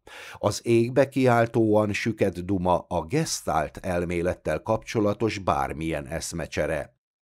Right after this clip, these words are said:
Olyan kifejezéseket használok, amelyekben a duma szó szerepel, hogy magukat az értékeléseket is pejoratívan értékeljem.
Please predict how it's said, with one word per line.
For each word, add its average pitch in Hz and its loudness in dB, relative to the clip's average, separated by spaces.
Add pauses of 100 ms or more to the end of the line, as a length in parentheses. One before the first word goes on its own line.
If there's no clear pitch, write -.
(260)
Olyan 170 8
kifejezéseket 101 0
használok, 104 2 (180)
amelyekben 98 2
a 85 -2
duma 90 -2
szó 95 0 (180)
szerepel, 78 -2 (180)
hogy 107 2
magukat 127 2
az 117 0
értékeléseket 95 0
is - -4
pejoratívan 80 -2
értékeljem. 76 -4